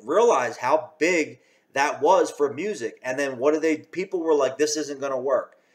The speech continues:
What they do, they release four number one albums in a row. All four albums with Sammy Hagar, number one. And they said that Sammy Hagar wouldn't work.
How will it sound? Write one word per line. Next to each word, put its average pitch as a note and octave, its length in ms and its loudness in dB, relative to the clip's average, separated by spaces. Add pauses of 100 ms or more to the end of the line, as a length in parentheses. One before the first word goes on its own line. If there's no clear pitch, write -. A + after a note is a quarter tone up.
(120)
What E3 200 2
they F3 160 0
do, F3 260 -4
they D3+ 160 8
release E3 360 -2
four F#3 800 2 (180)
number D#3+ 680 2 (220)
one D3 540 2 (300)
albums B2+ 560 0
in C#3 160 -8
a C#3 60 -2
row. C3+ 340 6
All F3+ 340 6
four G#3 420 6
albums C#3 500 0
with C3+ 160 -4
Sammy D#3+ 380 -2
Hagar, A#2+ 600 4 (300)
number D3+ 320 4
one. C#3+ 360 2 (1800)
And C3 160 -4
they D#3 100 4
said E3 300 6
that - 340 4
Sammy D#3+ 300 2
Hagar D3+ 400 6
wouldn't C3 260 -2
work. A#2 380 -4